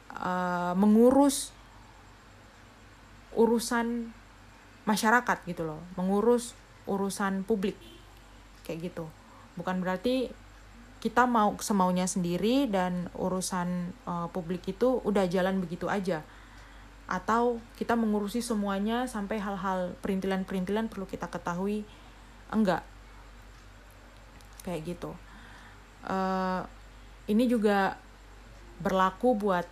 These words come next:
kita sebagai individu manusia ya. Contohnya kayak, ya, permasalahan-permasalahan yang sepele, yang ini sudah dua ribu dua puluh, tapi masih, masih, masih saja ada orang-orang yang nanya, eh,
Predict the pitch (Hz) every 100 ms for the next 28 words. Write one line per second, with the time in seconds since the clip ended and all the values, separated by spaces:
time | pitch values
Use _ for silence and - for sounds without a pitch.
0 | - - - - - - 196 240 208 180
1 | 175 180 180 196 185 180 185 - 247 214
2 | 247 202 175 190 202 220 196 180 180 -
3 | - - - - - 339 349 - - -
4 | - - 233 233 240 247 247 226 233 240
5 | 226 247 277 226 202 202 - 202 202 208
6 | 214 208 - - - - - - 180 175
7 | 180 175 214 262 226 185 175 175 180 175
8 | 170 165 - 190 202 202 185 175 220 220
9 | - - - 247 277 277 - 415 403 -
10 | 269 277 311 269 233 220 240 262 240 208
11 | 180 - 165 165 175 175 185 220 208 185
12 | 208 - - - - - - - - -
13 | - 185 180 180 180